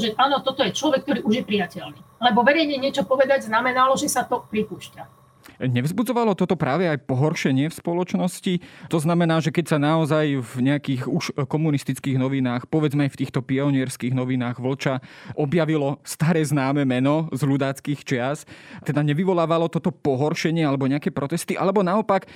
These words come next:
Speaker 2: tak ako ste to už naznačili, využívali sa na toto práve tie postupy, že najskôr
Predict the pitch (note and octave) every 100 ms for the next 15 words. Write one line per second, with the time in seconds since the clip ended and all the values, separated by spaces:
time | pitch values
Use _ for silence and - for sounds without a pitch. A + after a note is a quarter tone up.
0 | - D#3+ E3+ F3+ F3+ F#3+ F3 E3 D#3+ D#3+
1 | E3+ - E3+ C#3 D#3+ G#3 E3 D#3+ D#3 D3+
2 | C#3+ C3+ C#3 D3+ D3+ - C3 C#3+ C#3 C#3
3 | B2+ - - - C#3+ D3 - C#3 C3+ C3
4 | C3+ B2+ D3 - - C#3